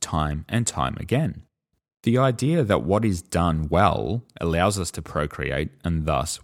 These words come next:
we keep doing it, is evolution. So it makes sense that evolution would affect our psychology. But I doubt that it displays itself in the way Jung believed.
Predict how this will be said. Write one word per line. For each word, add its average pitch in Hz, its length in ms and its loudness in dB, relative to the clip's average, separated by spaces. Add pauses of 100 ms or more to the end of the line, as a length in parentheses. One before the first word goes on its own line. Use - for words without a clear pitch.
we 90 100 0
keep - 320 -8
doing 110 320 0
it, - 180 -8 (300)
is 104 160 0
evolution. 85 640 -2 (1200)
So 120 220 2
it 120 140 -2
makes 135 300 0
sense 82 340 -2
that - 180 -6
evolution 80 640 -2 (160)
would 101 100 2
affect 80 460 -4
our 69 100 -4
psychology. - 800 -2 (800)
But 117 140 0
I 117 100 2
doubt 127 540 -4
that 95 160 -2
it 92 100 -4
displays 87 480 -2
itself - 580 -4
in 98 100 0
the 95 80 2
way 76 220 0
Jung 73 340 -2
believed. 95 640 -4